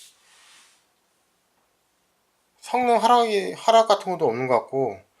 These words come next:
왜 먼지가 쌓이다 보면은 나중에는 온도 같은 경우에도 한 몇 도씩은 올라가는 것 같거든요.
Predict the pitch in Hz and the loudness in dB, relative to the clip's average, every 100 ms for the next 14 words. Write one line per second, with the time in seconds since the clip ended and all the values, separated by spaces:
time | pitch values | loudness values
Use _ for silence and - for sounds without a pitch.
0 | _ - _ 143 131 117 151 180 196 185 | _ -20 _ -6 0 2 2 2 4 4
1 | 160 - 208 208 208 196 175 160 143 135 | 2 -2 2 4 4 2 4 2 4 2
2 | 120 113 147 147 135 107 131 160 170 165 | 4 2 2 2 2 0 -2 2 2 2
3 | 160 139 131 123 117 - _ _ _ _ | -2 0 0 -2 -6 -8 _ _ _ _
4 | _ _ _ _ - 175 165 123 127 196 | _ _ _ _ -10 -8 -6 -2 -2 0
5 | 185 190 147 117 147 147 135 113 113 113 | -4 -2 -2 2 4 4 2 0 -2 -8
6 | 170 | -8